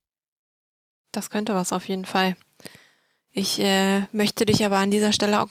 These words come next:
auch noch mal rügen, Kevin. Also weil vielleicht kannst du dich, hast es nicht so genau mitbekommen, was du gerade getan hast, aber, äh, du hast natürlich uns jetzt gerade bewiesen,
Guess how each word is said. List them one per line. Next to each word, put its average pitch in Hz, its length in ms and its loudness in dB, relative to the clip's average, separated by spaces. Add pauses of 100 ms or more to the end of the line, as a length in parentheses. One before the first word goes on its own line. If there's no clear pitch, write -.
(120)
auch 208 180 0
noch 214 140 -2
mal 208 160 2
rügen, 202 380 0 (300)
Kevin. 190 480 -6
Also 196 300 -2
weil 190 320 2 (880)
vielleicht 196 260 2
kannst 208 220 2
du 214 60 0
dich, 208 240 2
hast 214 160 2
es 214 120 2
nicht 208 220 2
so 226 100 4
genau 214 220 4
mitbekommen, 220 640 0
was 208 200 2
du 214 100 -2
gerade 208 260 2
getan 226 400 0
hast, 202 340 0
aber, 202 440 2
äh, 202 480 2
du 208 120 -4
hast 208 280 0
natürlich 226 420 0
uns 240 240 -2
jetzt 226 200 -2
gerade 220 280 2
bewiesen, 240 680 0